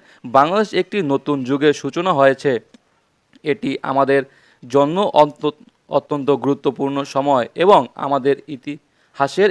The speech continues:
একটি গুরুত্বপূর্ণ মুহূর্ত।" বিভিন্ন ক্ষেত্রে অন্তর্বর্তী সরকারের সংস্কার উদ্যোগের কথা তুলে ধরে ডক্টর ইউনূস বলেন, তার সরকার দায়িত্ব নেওয়ার কয়েক সপ্তাহ পরই ভোট জালিয়াতি প্রতিরোধ বিচার বিভাগ, পুলিশ,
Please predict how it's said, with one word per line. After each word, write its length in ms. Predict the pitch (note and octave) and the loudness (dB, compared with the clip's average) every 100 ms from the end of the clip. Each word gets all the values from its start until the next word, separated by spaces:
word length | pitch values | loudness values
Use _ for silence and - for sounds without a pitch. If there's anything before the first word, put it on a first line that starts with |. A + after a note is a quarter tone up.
| - | 0
একটি 300 | D3+ - C#3+ | -4 -4 -6
গুরুত্বপূর্ণ 680 | A#2+ C#3+ - C#3+ C#3 C#3 | -2 -4 -2 -2 -2 -4
মুহূর্ত।" 480 | C3+ C#3 D3 - C3+ - _ _ - | -2 0 -2 0 0 0 _ _ -4
বিভিন্ন 400 | D3+ G#3 A3+ A#3+ | -2 0 0 2
ক্ষেত্রে 360 | A#3 A3+ A#3+ | 0 0 -2
অন্তর্বর্তী 720 | A3 C#3 C3+ C#3 C3+ C3 C#3+ | 0 -2 -4 -2 -2 -2 -6
সরকারের 540 | D3+ C3+ C3 C#3 C#3 - | -6 -4 0 2 2 -2
সংস্কার 520 | - C3+ C#3 - C#3+ | -8 -8 -8 -4 -4
উদ্যোগের 460 | - C3 D3+ D#3+ F#3 | -4 -4 -2 -2 0
কথা 340 | G3 G3 G3+ G3+ - _ | 0 2 2 0 -16 _
তুলে 160 | G3 G3+ | 2 4
ধরে 220 | G#3 G#3+ | 4 2
ডক্টর 360 | C#3+ C3+ - C#3 | 2 0 0 -6
ইউনূস 240 | C3+ C3 | -6 0
বলেন, 340 | C3+ E3 D#3+ A2+ _ _ _ _ | 2 4 2 -4 _ _ _ _
তার 200 | C3+ C3+ - | 2 2 -2
সরকার 540 | - - C3 C3 C#3 B2+ | -12 -6 -4 0 -2 2
দায়িত্ব 420 | C3 C3+ - D#3+ | 2 2 -2 -6
নেওয়ার 360 | D3 D3+ D3+ E3 - _ - | 0 4 4 2 -6 _ 0
কয়েক 260 | D#3+ G#3 | 4 4
সপ্তাহ 420 | - G3+ - G#3 G3+ | 0 -4 -2 -2 0
পরই 320 | F#3+ F#3+ G3+ | 0 2 0
ভোট 400 | B2 C3+ C#3 C3 | 0 -2 -2 -4
জালিয়াতি 640 | C3+ C3+ C#3+ C3+ D3 C#3+ - | 0 2 2 0 -4 -10 -8
প্রতিরোধ 480 | C#3 C3 C#3 B2 C3 | -10 -4 -4 -4 -4
বিচার 480 | A#2+ C3 C3+ C3+ B2+ - _ - | -4 -6 0 0 0 -4 _ -6
বিভাগ, 300 | D3+ E3 F3 - | 4 4 4 2
পুলিশ, 420 | F3+ F#3+ G3+ - | 0 0 -2 -8